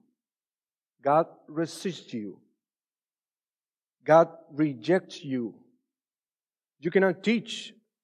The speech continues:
an arrogant person. An arrogant person doesn't admit their faults. Listen, church, we cannot have an arrogant person in the leadership.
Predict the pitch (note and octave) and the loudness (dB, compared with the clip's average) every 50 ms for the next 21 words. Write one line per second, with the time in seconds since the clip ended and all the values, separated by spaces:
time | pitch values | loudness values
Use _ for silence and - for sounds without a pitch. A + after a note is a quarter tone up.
0 | _ - - D#3 F3 - - - - - - - - - D#3 F3+ A#3 A3 G3+ D#3+ | _ -4 -2 -2 -2 -2 -8 -16 -16 -16 -20 -12 0 6 10 10 12 12 10 8
1 | D3+ C#3 B2+ - - D#3+ D#3+ D#3+ D3 - - - A#2+ G#2+ G#2 G2+ F#2+ _ _ _ | 4 -2 -2 -2 2 4 4 4 4 2 -4 -10 -10 -10 -10 -14 -18 _ _ _
2 | _ _ _ _ _ _ - C#3+ D#3+ - - _ - D#3+ F#3 A3+ B3 A3+ F#3 F3+ | _ _ _ _ _ _ -6 -4 -4 -4 -6 _ 4 8 10 12 12 10 8 6
3 | D#3 C#3+ - E3+ F#3 G3 F#3+ - G#3+ G#3+ G#3 F3 F#3+ G3+ F#3+ G3 G#3+ G#3 G#3 G3+ | 0 0 2 4 4 4 4 4 2 2 4 6 4 4 4 4 2 2 2 -2
4 | - - - - _ _ - - E3+ E3+ F3 F#3 G#3 A3 G#3+ E3+ - D#3+ F3 G#3 | -6 -16 -20 -20 _ _ -2 0 0 2 6 8 8 6 6 4 0 4 6 6
5 | G#3 G3+ G#3 - A#3+ B3 C4 A3 - - - - - - _ _ _ _ _ _ | 6 4 2 2 2 4 4 2 -2 -6 -20 -20 -20 -20 _ _ _ _ _ _
6 | _ _ _ _ _ _ _ _ _ _ _ _ _ _ _ _ _ _ _ _ | _ _ _ _ _ _ _ _ _ _ _ _ _ _ _ _ _ _ _ _
7 | _ _ _ _ _ - - A#3+ A#3 - G3 E3+ - - D3+ C3+ G#2 - - - | _ _ _ _ _ 0 0 0 0 2 -2 -4 -2 0 -2 -2 -2 -6 -18 -20
8 | _ _ _ _ _ _ _ _ _ _ _ _ _ - G3 A3+ - - G#3 F#3+ | _ _ _ _ _ _ _ _ _ _ _ _ _ 4 4 4 6 6 4 4
9 | F#3 E3+ E3+ E3+ F#3 G#3+ A3+ A#3 A#3 A#3+ G#3+ E3 - - G3 G#3 G#3 G3+ F3 D#3 | 4 2 4 6 8 10 12 12 12 10 8 4 0 6 8 10 12 12 12 10
10 | D3 A#2+ - - - - C#3+ D#3 - - E3 F3 G#3 A3+ G#3+ F#3 E3+ D#3+ C#3+ D3 | 8 4 -2 -12 -8 -6 -6 -4 -2 4 8 10 12 12 10 10 8 4 0 2
11 | - F3+ G3+ G3+ - F#3 D#3+ E3 - E3+ F3 F3 E3+ D#3+ D3 D#3+ D3+ D3+ F3+ A3+ | 4 4 4 4 4 0 -4 -4 -4 -4 -2 -2 -2 -2 -2 -2 0 0 0 0
12 | B3+ F#3 C#3 - - A#2 - - | 0 -2 -6 -6 -14 -16 -18 -18